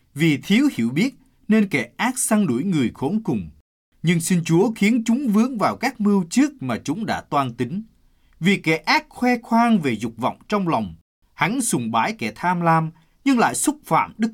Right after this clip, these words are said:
Giê-hô-va. Kẻ ác có bộ mặt vênh váo, hắn chẳng tìm kiếm Đức Chúa Trời, hắn chưa từng nghĩ đến Đức Chúa Trời,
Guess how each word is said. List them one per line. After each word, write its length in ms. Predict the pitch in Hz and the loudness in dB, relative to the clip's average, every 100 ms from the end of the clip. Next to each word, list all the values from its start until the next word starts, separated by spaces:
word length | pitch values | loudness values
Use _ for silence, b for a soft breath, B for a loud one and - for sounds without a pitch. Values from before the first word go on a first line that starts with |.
| - | -2
Giê-hô-va. 760 | 165 156 143 147 131 131 120 113 _ _ _ _ _ _ | 0 0 -2 -6 -4 -2 -4 -6 _ _ _ _ _ _
Kẻ 160 | - 156 | 0 0
ác 300 | 180 254 311 | 2 0 0
có 140 | - 320 | 2 0
bộ 200 | 233 175 | 2 0
mặt 220 | 139 - - | 0 -2 -2
vênh 320 | 120 196 165 | 0 2 2
váo, 400 | 151 147 247 254 b b | 2 2 0 -8 b b
hắn 260 | - 196 294 | -4 -2 0
chẳng 220 | - 226 220 | -2 -2 2
tìm 220 | 196 135 | 2 2
kiếm 260 | - 196 269 | 0 -2 0
Đức 100 | 269 | -2
Chúa 120 | - 233 | 0 0
Trời, 360 | 175 139 107 - b - | 0 0 -2 -8 b -4
hắn 240 | 226 311 269 | -2 0 2
chưa 140 | 320 | 2
từng 280 | 220 196 147 | 2 0 0
nghĩ 180 | 120 156 | 0 2
đến 320 | 180 214 269 | 2 2 0
Đức 100 | 269 | -2
Chúa 120 | - 233 | 0 0
Trời, 340 | 170 139 110 | 2 2 0